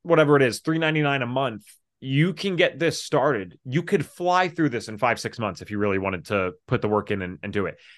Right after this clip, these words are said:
And at six months, you now have something that you can go rightfully charge people two to four thousand dollars for a several month program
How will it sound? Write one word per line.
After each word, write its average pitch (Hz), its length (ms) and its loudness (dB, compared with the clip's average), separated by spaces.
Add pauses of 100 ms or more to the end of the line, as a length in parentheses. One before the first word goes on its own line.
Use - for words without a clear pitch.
(160)
And 160 100 2
at 160 140 -2
six - 400 -4
months, 196 420 -6 (260)
you 170 220 -2
now 185 320 0
have 175 320 -2
something 113 500 -6
that 107 140 -8
you 139 160 -2
can 165 180 -6
go 143 360 0 (280)
rightfully 151 640 -2
charge 160 380 0
people 113 380 -4
two 170 180 -6
to 165 80 -2
four 156 180 -4
thousand 143 300 0
dollars - 500 -4 (100)
for 117 300 2
a 104 80 -8
several 127 260 2
month 127 220 -2
program 131 460 -4